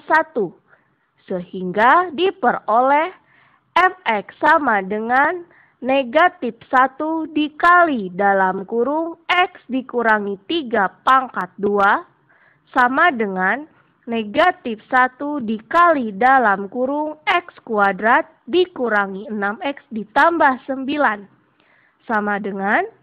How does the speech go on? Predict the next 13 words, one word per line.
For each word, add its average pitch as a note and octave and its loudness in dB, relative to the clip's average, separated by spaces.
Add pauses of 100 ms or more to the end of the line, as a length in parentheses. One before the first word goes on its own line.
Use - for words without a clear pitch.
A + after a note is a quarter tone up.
(760)
negatif B3 -2 (120)
X F4 -2 (120)
kuadrat A#3 0 (160)
ditambah A#3+ 0
enam A3 -4 (120)
X D#4+ -2 (160)
dikurangi A#3+ -6
sembilan. D#4 2 (1700)
Jadi, G#3+ 0 (400)
fungsi A3 -4
kuadrat C#4 2
yang A#3+ 0
tepat A#3 -2